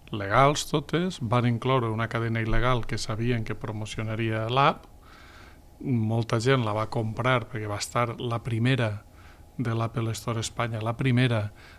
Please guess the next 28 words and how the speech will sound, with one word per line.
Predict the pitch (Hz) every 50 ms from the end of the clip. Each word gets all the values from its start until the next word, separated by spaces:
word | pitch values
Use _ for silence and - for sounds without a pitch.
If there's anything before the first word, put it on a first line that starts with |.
| - - -
durant | 139 127 120 110 107 110 110 104
dos | 120 120 -
setmanes, | - 131 139 147 156 160 185 214 240 240 - - - - - - - - - - - -
i | 131
al | 113 101 -
cap | 101 98 101
de | 104 101
dos | 104 101 98 -
setmanes | 113 110 117 120 123 127 139 180 196 180 - - 233 131 104
ja | 110 107 104
no, | 107 107 107 110 117 -
ja | 135 120 113 117
no | 117
te | 113 - 113
la | 110 -
pots | 120 110 117
ni | 120 113
baixar | 120 120 113 - 131 123 131 131
perquè | - 151 139 135 113
evidentment | 104 101 104 98 98 95 98 101
era, | 104 107 120 127 139 - - - - 73 -
era | 104 110 107 98 104
de-, | 107 107 110 101
delictiva, | 107 110 110 107 101 - - 113 101 110 113 151
era | 147 131
una | 110 110 107 101
app | 101 104
delictiva | 113 110 107 107 104 - 113 107 120 127